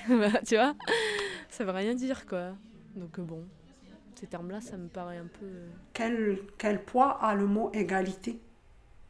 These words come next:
Speaker 2: hum, quand on, on vit dans, dans un pays où on est exclu ?
Speaker 1: Mais c'est pas tant La Courneuve, c'est, euh,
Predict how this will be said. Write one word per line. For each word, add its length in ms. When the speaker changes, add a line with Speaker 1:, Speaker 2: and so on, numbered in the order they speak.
Speaker 2:
hum, 360
quand 320
on, 140
on 140
vit 340
dans, 220
dans 360
un 100
pays 480
où 40
on 240
est 160
exclu ? 600
Speaker 1:
Mais 100
c'est 160
pas 140
tant 340
La 140
Courneuve, 440
c'est, 360
euh, 720